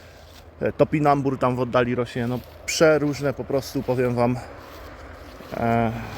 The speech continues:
drzewka i krzewy. Tam orzechy na samym końcu, no też orzechy pszczoły w lutym mogą skorzystać i pyłek sobie przynieść.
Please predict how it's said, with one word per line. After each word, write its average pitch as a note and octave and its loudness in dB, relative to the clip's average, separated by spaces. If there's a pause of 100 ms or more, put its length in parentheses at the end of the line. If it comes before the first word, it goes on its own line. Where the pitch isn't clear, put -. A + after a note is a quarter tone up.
(120)
drzewka C#3+ 6 (300)
i C#3 -6
krzewy. C#3+ 6 (720)
Tam C3+ 2
orzechy C3 0
na B2 -2
samym B2+ -2
końcu, C3 -2 (180)
no - -10
też C3+ 2
orzechy A#2+ 0 (480)
pszczoły A#2 4
w A#2+ -2
lutym A#2 0
mogą A2 0
skorzystać A2+ -2
i G#2 -8
pyłek A#2 0
sobie G#2 -2
przynieść. B2+ -2